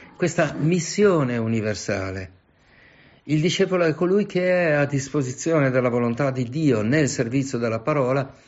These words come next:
per coloro a cui viene mandato. Terza caratteristica del discepolato, quindi la prima, è essere con Cristo,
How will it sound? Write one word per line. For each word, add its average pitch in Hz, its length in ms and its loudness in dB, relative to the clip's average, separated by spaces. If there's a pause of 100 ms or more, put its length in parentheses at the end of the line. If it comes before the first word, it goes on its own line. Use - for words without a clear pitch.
(420)
per 214 540 2 (640)
coloro 160 400 6
a 127 80 0
cui 139 180 0
viene 123 240 0
mandato. 95 640 -6 (1040)
Terza 160 440 4
caratteristica 139 880 -2
del 127 680 0
discepolato, 143 640 0
quindi 135 220 -2
la 135 120 2
prima, 156 320 0
è 131 100 0
essere 135 360 -2
con 113 580 -4
Cristo, 92 680 -8